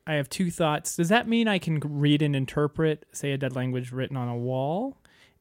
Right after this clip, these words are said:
And then also, can I write in living languages?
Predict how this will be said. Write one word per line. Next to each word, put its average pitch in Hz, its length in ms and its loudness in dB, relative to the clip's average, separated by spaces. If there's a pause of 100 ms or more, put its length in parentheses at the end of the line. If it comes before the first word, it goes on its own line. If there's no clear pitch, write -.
(100)
And 151 320 2
then 143 540 0 (120)
also, 156 400 2
can 139 280 -4
I 139 300 -4
write 143 580 -2
in 139 240 -2
living 135 380 0
languages? 98 680 -10